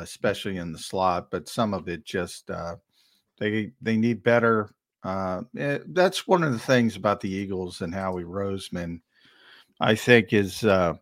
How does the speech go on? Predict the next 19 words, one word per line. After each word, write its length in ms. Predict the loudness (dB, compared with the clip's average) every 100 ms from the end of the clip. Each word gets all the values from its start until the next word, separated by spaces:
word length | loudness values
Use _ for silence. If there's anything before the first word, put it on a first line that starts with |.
| _ _ _ _ -20 -20 _ _ -12
um, 460 | -8 -6 -6 -10 -12 _ _ _ _ _ _ _ -6
you 100 | -4
know, 160 | -4 -10 _ _ _ _ _ _ _ _ 2
better 360 | 8 10 10 8
than 240 | 6 2
most 380 | 2 2 0 0
organizations, 1080 | -2 0 -4 -4 -4 -4 -4 -4 -6 -8 -8
to 100 | -6
be 140 | -6
kind. 760 | -6 -2 2 2 2 -2 -4 -4
And, 320 | -4 -4 -4
and, 300 | -2 -2 -2
you 140 | 0 2
know, 160 | 2
they're 160 | 2 0
coming 300 | 4 4 8
off 180 | 6 6
a 40 |
game 580 | 2 2 4 2 0